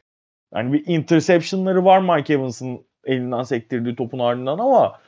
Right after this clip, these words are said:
maçın hiçbir noktasında neredeyse en ufak direnç gösteremedi Tampa Bay Buccaneers'ın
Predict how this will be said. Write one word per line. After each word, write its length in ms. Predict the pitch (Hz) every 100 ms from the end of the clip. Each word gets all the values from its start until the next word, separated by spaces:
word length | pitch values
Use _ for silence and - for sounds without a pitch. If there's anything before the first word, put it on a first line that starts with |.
| _ _
maçın 340 | 123 135 220
hiçbir 420 | 190 147 - 170 240
noktasında 720 | 262 - 196 175 160 151 143
neredeyse 600 | 151 156 160 226 247 -
en 160 | 190 247
ufak 320 | 202 214 165
direnç 260 | 190 196 185
gösteremedi 720 | 160 151 160 156 139 98 87 _ _
Tampa 240 | 110 113
Bay 160 | 110 107
Buccaneers'ın 680 | 101 107 104 104 104 110